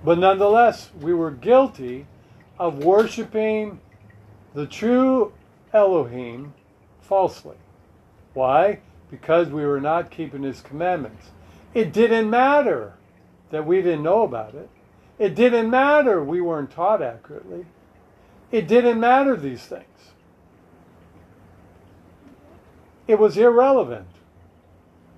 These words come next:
And you cannot justify, Yahweh knows what is in your heart when you disobey his commandments. When you love Yahweh or Yahshua,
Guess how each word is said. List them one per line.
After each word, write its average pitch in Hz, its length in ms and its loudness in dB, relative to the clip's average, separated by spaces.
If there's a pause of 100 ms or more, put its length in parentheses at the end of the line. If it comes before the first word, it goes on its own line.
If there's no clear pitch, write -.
(340)
And 196 180 -2
you 190 100 -4
cannot 262 600 2
justify, 143 1040 -2 (580)
Yahweh 208 560 4
knows 170 440 -2
what 143 220 -8
is 123 180 -10
in 151 200 -6
your 196 180 -6
heart 135 420 -6 (320)
when 151 200 -4
you 151 100 -4
disobey 131 640 -6
his 123 240 -6
commandments. 143 640 -8 (400)
When 220 280 2
you 220 200 0
love 247 600 4 (320)
Yahweh 160 440 2 (180)
or 147 220 -4
Yahshua, 160 500 -6